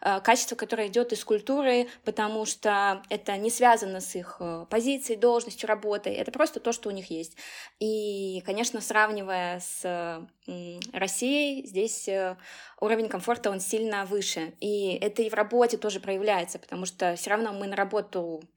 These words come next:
приносим всех себя, и мы все равно там такие, какие в обычной жизни. Поэтому, да, я с тобой здесь согласна.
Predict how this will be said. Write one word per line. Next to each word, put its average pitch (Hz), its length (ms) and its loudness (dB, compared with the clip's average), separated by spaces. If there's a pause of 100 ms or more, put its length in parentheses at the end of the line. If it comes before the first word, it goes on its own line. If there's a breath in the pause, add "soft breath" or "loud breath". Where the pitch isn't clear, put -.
(120)
приносим 196 480 -4
всех 190 220 -4
себя, 208 340 0 (460 loud breath)
и 202 300 0
мы 208 360 -4
все 196 140 -6
равно 214 160 -2
там 202 140 -10
такие, 208 540 -4 (440)
какие 208 300 0
в 196 60 2
обычной 190 300 -2
жизни. 175 380 -4 (320 loud breath)
Поэтому, 202 1000 -2
да, 196 180 0
я 190 160 -2
с 196 60 -10
тобой 190 500 -2
здесь 190 440 -8
согласна. 254 580 2